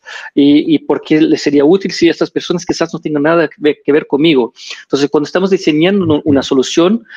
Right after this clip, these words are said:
difícilmente estamos diseñando una solución para personas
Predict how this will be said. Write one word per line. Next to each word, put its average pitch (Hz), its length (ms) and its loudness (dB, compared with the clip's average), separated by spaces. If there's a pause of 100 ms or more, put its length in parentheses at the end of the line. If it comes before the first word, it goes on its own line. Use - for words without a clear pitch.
(160)
difícilmente 196 680 0
estamos 185 320 -2
diseñando 165 640 2
una 170 140 0
solución 165 480 -2
para 156 180 -2
personas 165 640 -2